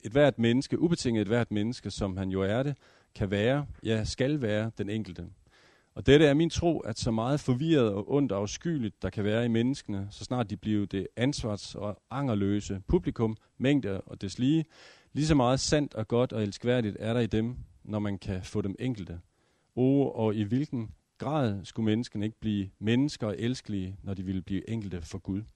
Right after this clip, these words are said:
Øhm, <clears throat> publikum og mængde,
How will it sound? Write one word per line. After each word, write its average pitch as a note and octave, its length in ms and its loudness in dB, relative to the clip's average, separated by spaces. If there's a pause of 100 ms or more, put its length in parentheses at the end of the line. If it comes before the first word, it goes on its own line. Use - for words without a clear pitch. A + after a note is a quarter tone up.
(1300)
Øhm, G#2+ 380 2 (220)
<clears throat> - 1500 4
publikum B2 560 4
og A#2 80 4
mængde, A#2+ 420 4